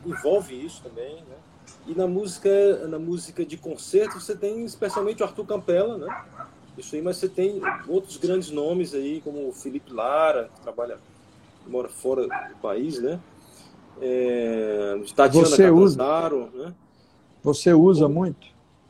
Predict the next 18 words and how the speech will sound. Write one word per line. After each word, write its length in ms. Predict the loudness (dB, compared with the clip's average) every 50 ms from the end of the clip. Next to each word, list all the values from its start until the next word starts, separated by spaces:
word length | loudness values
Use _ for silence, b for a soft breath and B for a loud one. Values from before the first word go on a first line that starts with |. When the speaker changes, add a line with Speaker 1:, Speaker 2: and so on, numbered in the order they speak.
| _ _ _ _ _ -10
Speaker 2:
Você 300 | -4 -2 -2 -2 0 2
Speaker 1:
Eu 60 | 2 4
trabalho 160 | 6 6 8
Speaker 2:
trabalha 220 | 8 8 8 6 6
muito? 120 | 2 2
Speaker 1:
constantemente 520 | 2 0 -2 0 2 4 6 6 6 4
com 120 | 0 -2 -2
isso, 280 | -2 -2 -4 -6 -12 -12
trabalho 320 | -10 -8 -6 -6 -6 -6 -6
constantemente 560 | -8 -8 -6 -6 -6 -6 -6 -6 -6 -6 -8
com 120 | -10 -12
isso, 340 | -10 -10 -12 -14 -16 -20 _ -18
porque 280 | -18 -18 -18 _ -18 -10 -4
eu 160 | 0 0 0
uso 140 | 0 -2 -6
muito 200 | -6 -6 -6 -2
modulação 460 | -2 2 4 4 2 2 0 -6 -6
métrica, 560 | -4 -4 -4 -4 -6 -8 -12 -12 -12 -12 -12